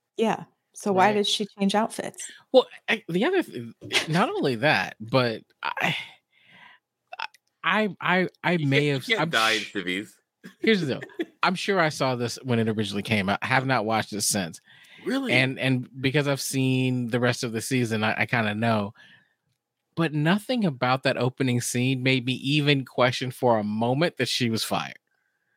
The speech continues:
Speaker 2: Like, and I'm sure when I saw it the first time, I didn't go, <gasps> "Beverly's fired." I'm like, "All right, what's going, like, <sighs>
Speaker 1: Mm-hmm.
Speaker 2: what's really happening?" It just, I didn't, that I didn't respond to.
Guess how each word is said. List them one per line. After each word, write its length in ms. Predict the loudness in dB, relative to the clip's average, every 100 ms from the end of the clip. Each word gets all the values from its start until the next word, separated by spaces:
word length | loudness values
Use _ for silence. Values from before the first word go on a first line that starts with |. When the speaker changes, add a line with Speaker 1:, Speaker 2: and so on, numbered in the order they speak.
| _ _ _ -2
Speaker 2:
Like, 180 | -2 0
and 100 | 0
I'm 120 | 0
sure 360 | -2 0 0 2
when 100 | 0
I 80 | 0
saw 200 | 0 0
it 60 |
the 60 | 0
first 300 | 0 0 0
time, 200 | -2 2
I 120 | 0
didn't 180 | 0 0
go, 280 | 0 0 -2 -6 -4 -6
<gasps> 400 | -10 -16 _ _
"Beverly's 440 | 2 2 2 0 -2
fired." 640 | -2 2 2 2 2 -2 -4
I'm 200 | -2 0
like, 240 | 0 -2 -2
"All 80 | 0
right, 400 | 2 2 2 -2 -2
what's 220 | 0 0
going, 280 | 0 0 2
like, 220 | 2 2 -4
<sighs> 0 | -16 -14 -8
Speaker 1:
Mm-hmm. 180 | -4 -2 2
Speaker 2:
what's 280 | 2 2 0
really 400 | 0 2 2 2
happening?" 560 | 2 2 0 -4 -6 -2
It 100 | 0
just, 260 | 0 -2 -2
I 80 | 2
didn't, 460 | 2 2 -2 -6 -18 -4
that 220 | 0 2
I 100 | 2
didn't 460 | 0 -2 -4 -8 -4 -2
respond 520 | 0 0 0 -2
to. 100 | -8